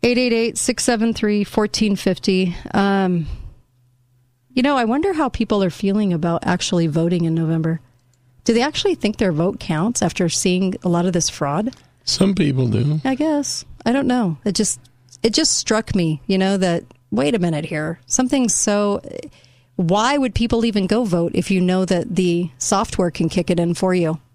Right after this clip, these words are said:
Speaker 1: and, uh, and, and take your vote away or expand it? I'm not quite sure why anyone would vote at this point.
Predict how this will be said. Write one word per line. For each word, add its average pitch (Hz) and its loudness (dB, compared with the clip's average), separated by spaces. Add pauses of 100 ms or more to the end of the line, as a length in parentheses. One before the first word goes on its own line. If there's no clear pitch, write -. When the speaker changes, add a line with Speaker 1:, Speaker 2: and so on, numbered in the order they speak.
(120)
Speaker 1:
and, 180 2
uh, 180 2 (400)
and, 196 2
and 202 0
take 220 0
your 196 2
vote 196 2
away 196 0
or 180 -2 (560)
expand 196 0
it? 196 -4 (260)
I'm 208 2
not 214 0
quite 220 -2
sure 190 0
why 185 2
anyone 180 0
would 175 -2
vote 180 0
at - -4
this - 0
point. 185 -2